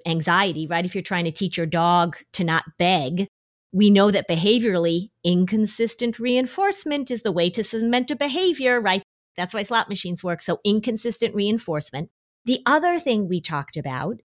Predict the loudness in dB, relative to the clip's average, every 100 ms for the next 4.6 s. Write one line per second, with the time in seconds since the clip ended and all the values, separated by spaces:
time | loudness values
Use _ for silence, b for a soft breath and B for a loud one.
0 | _ _ _ -2 4 4 4 0 -4 -6
1 | 2 2 2 -6 -8 -2 0 0 -2 -6
2 | -12 _ 0 0 0 -4 -8 -12 -12 -8
3 | -4 -2 -4 -2 0 0 2 4 4 0
4 | -2 -4 -2 -4 -6 -10